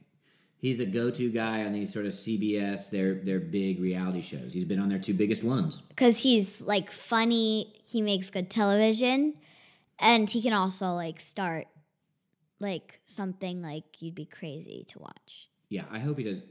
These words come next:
Speaker 1: He's a candidate for getting kicked off early because people think, "Oh, he has money and he's a celebrity, blah, blah, blah." So he has a kind of a target on his back, and he also
Speaker 2: Right.
Speaker 1: is not that strong. He's so, I don't think he's gonna be that good at challenges, or at
Speaker 2: Right.
Speaker 1: least the physical ones.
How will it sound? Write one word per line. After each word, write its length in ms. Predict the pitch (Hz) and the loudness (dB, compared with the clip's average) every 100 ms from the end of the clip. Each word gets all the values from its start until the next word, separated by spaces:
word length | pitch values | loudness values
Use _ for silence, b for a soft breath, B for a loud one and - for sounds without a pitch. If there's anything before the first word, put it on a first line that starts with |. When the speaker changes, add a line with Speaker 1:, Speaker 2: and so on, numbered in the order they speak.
| - | -18
Speaker 1:
He's 200 | 113 139 | -6 -4
a 60 | 151 | -4
candidate 580 | - - - 185 202 143 | -6 -14 -2 0 0 -2
for 60 | |
getting 200 | 131 127 | -2 -2
kicked 240 | 117 120 123 | -2 -6 -4
off 140 | 110 | -6
early 260 | 104 107 120 | -4 -2 0
because 280 | 107 107 98 | 0 -2 -4
people 260 | 110 101 | -4 -4
think, 200 | 98 101 | -2 -2
"Oh, 100 | 107 | 0
he 160 | 110 107 | 0 0
has 180 | 110 120 | -2 -2
money 520 | 143 139 139 127 127 | 0 0 0 0 0
and 80 | 113 | 0
he's 120 | 104 | 0
a 60 | 101 | -2
celebrity, 500 | 120 131 127 127 117 | -2 -2 0 0 0
blah, 140 | 95 | 0
blah, 100 | 95 | -2
blah." 480 | 110 123 120 117 B B B B | -2 -2 -2 -2 B B B B
So 180 | 131 120 | 6 10
he 180 | 156 160 | 10 10
has 140 | 160 | 6
a 80 | 131 | 2
kind 140 | 135 | 2
of 100 | 110 | 0
a 40 | 92 | 0
target 340 | 110 107 117 | -2 0 2
on 140 | 120 | 2
his 100 | 120 | 0
back, 380 | 113 117 117 123 | 2 0 0 0
and 160 | 147 131 | 2 6
he 60 | 196 | 8
also 180 | 180 | 8
Speaker 2:
Right. 60 | 180 | 8
Speaker 1:
is 80 | - | 4
not 140 | - | 0
that 120 | - | -4
strong. 420 | - 101 92 104 104 | -4 -2 -2 -2 -4
He's 220 | 104 92 | -4 -6
so, 380 | - 104 95 92 - | -6 -4 -2 -4 -8
I 80 | 95 | -8
don't 100 | 95 | -6
think 120 | 92 | -4
he's 80 | 87 | -4
gonna 80 | 92 | -4
be 60 | 87 | -4
that 180 | 87 | -6
good 100 | 90 | -6
at 100 | 90 | -8
challenges, 460 | - 85 92 - 170 | -8 -8 -2 -2 0
or 40 | |
at 140 | 175 175 | -2 -2
Speaker 2:
Right. 100 | 170 | -2
Speaker 1:
least 140 | 185 | -4
the 40 | - | -4
physical 380 | 95 95 120 120 | -4 -4 -4 -4
ones. 320 | 127 143 | -2 -4